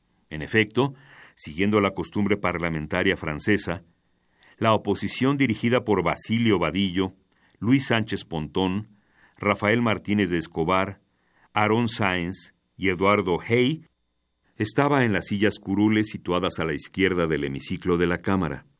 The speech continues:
A la derecha se hallaba la minoría gobernista,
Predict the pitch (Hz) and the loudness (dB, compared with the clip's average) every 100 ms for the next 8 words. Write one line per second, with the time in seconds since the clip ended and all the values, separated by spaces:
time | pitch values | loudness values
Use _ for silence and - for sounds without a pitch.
0 | _ _ _ _ _ - 82 92 104 107 | _ _ _ _ _ -8 -4 2 2 2
1 | - 113 113 - - - - 80 73 90 | 0 -4 -6 -20 -20 -20 -12 -6 -2 0
2 | 92 85 82 76 76 92 90 82 76 71 | 2 0 -2 -4 0 0 0 -2 -2 -4
3 | 78 110 110 110 | 0 0 0 -2